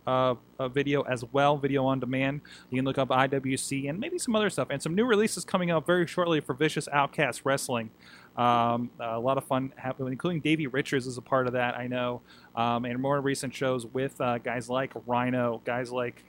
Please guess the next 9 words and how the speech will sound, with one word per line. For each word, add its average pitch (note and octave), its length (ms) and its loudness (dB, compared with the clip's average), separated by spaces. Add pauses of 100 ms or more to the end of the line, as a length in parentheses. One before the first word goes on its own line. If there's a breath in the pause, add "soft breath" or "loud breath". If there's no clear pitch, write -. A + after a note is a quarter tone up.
(220 soft breath)
uh, A#2+ 260 2
Tommaso B2+ 380 -4
Ciampa. B2 540 -2 (380 soft breath)
Um, A2+ 300 -4
so B2 160 -4
look D3+ 220 0
for D#3+ 120 2
those D3 200 4
releases, C3+ 480 -2